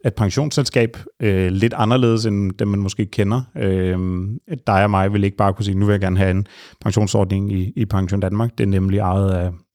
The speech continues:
af forskellige fag-, fagforeninger og fagforbund, blandt andet, øh, tre F.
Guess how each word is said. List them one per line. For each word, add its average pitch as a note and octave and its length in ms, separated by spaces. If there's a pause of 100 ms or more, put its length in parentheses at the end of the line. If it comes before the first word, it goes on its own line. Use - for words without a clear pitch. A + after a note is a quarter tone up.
(160)
af - 100
forskellige F#2 300
fag-, G2 280
fagforeninger G2+ 720
og F2+ 180
fagforbund, G#2+ 800
blandt F#2+ 180
andet, F2+ 240 (520)
øh, F#2 120
tre G#2 360
F. - 200